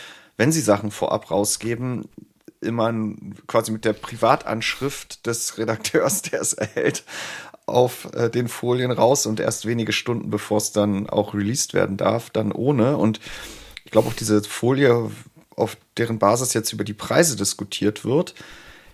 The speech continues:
die Videocards gepostet hat, da waren ja auch keine Wasserzeichen. Und die ist ja in Gänze zu sehen. Äh, genau, Stichwort Preise. Es gibt keine offiziellen Informationen zu Preisen. Es gibt ja diese eine Folie, wo es,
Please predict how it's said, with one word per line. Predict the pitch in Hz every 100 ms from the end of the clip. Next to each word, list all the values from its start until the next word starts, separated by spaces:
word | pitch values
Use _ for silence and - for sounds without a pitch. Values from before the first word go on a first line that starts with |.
| _ _ -
die | 120 131 147 151 147 - _ _ _ _ _ _
Videocards | - 165 151 - 101
gepostet | - 107 110 120 - -
hat, | -
da | 143
waren | 156
ja | 208
auch | -
keine | - -
Wasserzeichen. | - - - - - -
Und | 107
die | 107
ist | 110
ja | 123
in | 107
Gänze | 95 110 - -
zu | -
sehen. | 120 127 92 101 - - - - _ _
Äh, | - 110
genau, | 139 156 139
Stichwort | - 151 151
Preise. | - 147 151
Es | 123
gibt | - 165
keine | - 170
offiziellen | 160 165 - 143
Informationen | 131 - 120 113 - 143
zu | 170 -
Preisen. | - 151 170
Es | -
gibt | 143
ja | 151
diese | 120 113
eine | - 147 160
Folie, | - 151 170 160 127
wo | 131
es, | 127 -